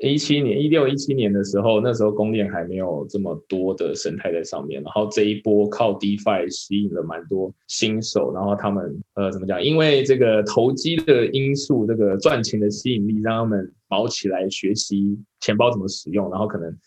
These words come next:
招了一批全世界新的人来用这个东西，然后他们学会的时候，其实就开始去接触更多这些东西，然后他，他可能效能也快，然后我们教育的资源也多，然后可能网络上教学文章，然后也比较好学，所以吸引很多人来玩这个，就是可能比较不一样就是这一点，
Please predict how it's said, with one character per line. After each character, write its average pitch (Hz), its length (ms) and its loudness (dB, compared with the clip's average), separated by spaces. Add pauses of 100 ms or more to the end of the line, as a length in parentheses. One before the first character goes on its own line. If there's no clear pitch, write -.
(200)
招 117 200 4
了 104 100 4
一 104 80 2
批 107 160 -2
全 101 180 -4
世 104 140 -2
界 104 180 2
新 107 240 0
的 98 100 0
人 76 160 -4
来 76 120 -4
用 92 180 -4
这 82 80 -6
个 85 80 -4
东 76 180 -8
西， 67 220 -10
然 92 80 -4
后 110 80 -2
他 117 80 -2
们 110 140 -2
学 98 180 -2
会 107 160 0
的 101 80 0
时 101 80 -4
候， 98 120 0
其 95 140 -10
实 90 60 -10
就 92 60 -10
开 92 180 -4
始 - 180 -8 (220)
去 - 80 -8
接 104 160 2
触 104 160 -2
更 98 160 -2
多 87 140 -4
这 85 100 -2
些 85 80 0
东 76 200 -6
西， - 200 -16 (140)
然 95 80 -4
后 110 80 0
他， 117 220 0
他 113 140 -2
可 107 120 0
能 104 80 0
效 139 160 4
能 107 120 2
也 87 100 -2
快， 107 220 2
然 92 100 -2
后 110 220 2
我 87 120 -2
们 87 80 -6
教 110 180 2
育 107 60 4
的 101 80 2
资 95 120 -4
源 101 120 0
也 87 140 -4
多， 95 400 -4
然 95 100 -4
后 95 80 -4
可 85 140 -8
能 85 80 -4 (100)
网 101 120 -4
络 120 120 0
上 120 240 2 (260)
教 117 80 4
学 117 140 2
文 104 180 2
章， 104 160 2
然 104 80 2
后 104 120 2
也 95 200 0
比 104 60 -6
较 110 100 4
好 92 160 0
学， 92 220 -2
所 104 200 -4
以 104 40 -2
吸 104 180 -4
引 95 80 0
很 78 140 -10
多 98 160 0
人 82 80 -6
来 71 140 -6
玩 67 160 -6
这 - 100 -10
个， - 140 -6 (180)
就 135 120 4
是 139 60 -2
可 110 120 -4
能 98 100 -2
比 98 80 -6
较 123 100 2
不 120 140 0
一 107 40 0
样 101 140 0
就 98 60 -2
是 92 80 -4
这 85 140 -6
一 82 80 -4
点， - 200 -12